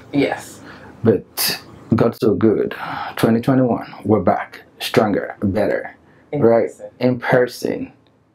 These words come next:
Speaker 2: I'm glad. I'm vaccinated. I'm sure y'all are too.
Speaker 1: That is personal
Speaker 2: <laughs>
Speaker 1: information.
Speaker 2: Of course.
Speaker 1: <laughs>
Speaker 2: It, it sounds like until I get to your C D C record.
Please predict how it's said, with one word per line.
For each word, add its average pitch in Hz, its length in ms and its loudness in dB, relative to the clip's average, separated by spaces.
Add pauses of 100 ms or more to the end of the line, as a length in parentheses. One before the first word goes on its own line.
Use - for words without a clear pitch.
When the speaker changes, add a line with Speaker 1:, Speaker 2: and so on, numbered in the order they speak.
(200)
Speaker 2:
I'm 127 200 0
glad. - 360 -2
I'm 131 140 2
vaccinated. 78 680 -4 (1040)
I'm - 100 -10
sure 64 160 -2
y'all 64 260 0
are - 140 -4
too. - 200 -4 (460)
Speaker 1:
That 254 300 0
is 165 280 -2 (200)
personal 220 520 2
Speaker 2:
<laughs> 190 120 -4
Speaker 1:
information. 151 480 0
Speaker 2:
Of - 140 -2
course. - 380 -2
Speaker 1:
<laughs> 285 40 2 (800)
Speaker 2:
It, 160 200 2
it 147 120 2
sounds 147 320 2
like 107 260 0
until 131 260 4
I 120 80 4
get 123 200 2
to 139 80 2
your 120 100 4
C 147 140 0
D 135 100 2
C 135 220 2
record. 117 440 0